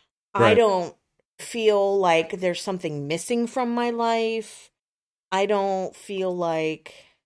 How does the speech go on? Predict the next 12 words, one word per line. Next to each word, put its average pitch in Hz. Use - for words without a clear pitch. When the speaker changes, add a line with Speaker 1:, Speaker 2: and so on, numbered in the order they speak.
Speaker 1:
I'm 180
m-, 190
less 202
than 202
because 196
I 180
don't 175
have 180
this 160
father 160
figure. 190
Speaker 2:
Right. 208